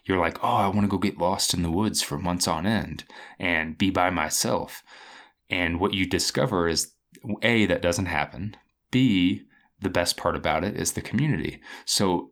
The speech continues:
because it gave me such a massive gift, I've always looked at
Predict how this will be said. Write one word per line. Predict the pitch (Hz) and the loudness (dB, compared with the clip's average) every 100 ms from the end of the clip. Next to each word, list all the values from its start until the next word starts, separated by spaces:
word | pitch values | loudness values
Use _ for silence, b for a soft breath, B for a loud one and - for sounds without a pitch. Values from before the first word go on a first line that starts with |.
| - | -2
because | 101 - 127 117 - - - _ | -2 2 2 2 0 -4 -8 _
it | 107 - | -8 -4
gave | 95 101 101 | 2 2 4
me | 98 87 | 2 2
such | - 87 - - | 2 0 0 -4
a | 92 | -4
massive | 85 85 - 135 - | -2 -2 -2 -4 -2
gift, | 113 127 85 - - | 0 0 -2 -4 -4
I've | 101 | 0
always | 101 104 87 87 | 2 2 2 0
looked | 87 - | -2 -2
at | 95 82 - | -2 -2 -6